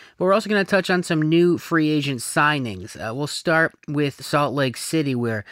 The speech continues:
Tyler Herro, some people would say he was a little overdrafted in last month's N B A draft.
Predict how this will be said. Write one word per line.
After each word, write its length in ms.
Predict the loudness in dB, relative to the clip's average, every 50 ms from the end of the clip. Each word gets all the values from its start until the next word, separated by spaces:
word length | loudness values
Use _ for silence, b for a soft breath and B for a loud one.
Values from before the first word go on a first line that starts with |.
| B B B B _
Tyler 480 | -4 -2 0 0 0 2 2 2 2 0
Herro, 580 | 0 -2 0 2 2 4 2 2 0 -4 -8 -14 _ _ _ _ _ _ _ _ _ _ _ _ _ _ _ _ _ _ _ _ _ _ _ _ _
some 240 | -4 0 0 2 2
people 200 | 4 4 6 4
would 120 | 4 4
say 200 | 4 2 4 4
he 120 | 4 4 4
was 220 | 4 4 2 2
a 100 | 2 2
little 420 | 4 4 4 4 4 2 0 -2 0 2
overdrafted 880 | 2 2 4 2 0 0 0 0 0 0 0 -4 -8 -6 -6 -6 -6 -6
in 280 | -6 -6 -6 -8 -8
last 420 | -8 -6 -4 -2 -2 -2 -2 -4 -4
month's 240 | -4 -4 -4 -4
N 160 | -4 -4 -2 -2
B 180 | -2 -2 0 -2
A 120 | -2 -2
draft. 500 | -2 -2 0 0 2 0 0 -2 -4 -10